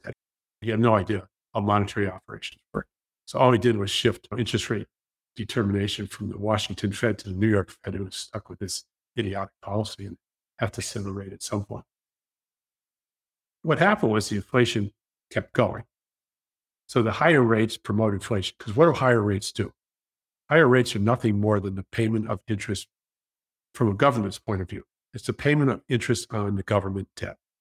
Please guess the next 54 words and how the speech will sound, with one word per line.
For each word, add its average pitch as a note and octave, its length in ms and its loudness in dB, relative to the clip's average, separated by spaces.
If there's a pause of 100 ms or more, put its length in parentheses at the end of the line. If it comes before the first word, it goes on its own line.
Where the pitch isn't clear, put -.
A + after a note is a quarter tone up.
(180)
the - 80 -18
public G2 360 -4
debt, F#2+ 240 -8
the G#2 60 -8
dollars A2+ 440 2
that A#2 80 -6
the - 80 -14
government G#2 340 -2
has G2+ 140 -4
spent G2 340 -10 (720)
that G#2 100 -4
haven't C3+ 240 2
been A#2+ 120 0
used A#2 160 2
to - 60 -14
pay A#2+ 140 4
taxes, F#2+ 500 -8
and G#2 100 -6
they G2 60 -6
remain G2+ 420 0
out G2 260 -2
there G2 180 -12 (480)
until - 140 -4
they're G#2+ 100 2
used D3+ 240 6
to - 60 -12
pay F#2+ 140 -6
taxes. - 420 -16 (500)
We A#2 80 2
know A#2+ 120 6
the B2+ 80 4
government A2+ 340 2
spends A#2 300 0
first. - 380 -10 (420)
Some A2+ 220 0
of A#2 60 2
the B2 100 -2
money A2 240 2
gets G#2+ 240 0
used G2+ 160 -4
to - 60 -20
pay A2+ 140 0
taxes. - 540 -12 (580)
The A2+ 80 -2
rest A#2 400 2
is G#2+ 100 -6
still C3 180 4
sitting A2+ 320 2
there A2 240 2
in G#2+ 140 -2
government G2+ 380 -4
accounts, - 460 -16
reserve G2 320 -4
accounts. - 400 -20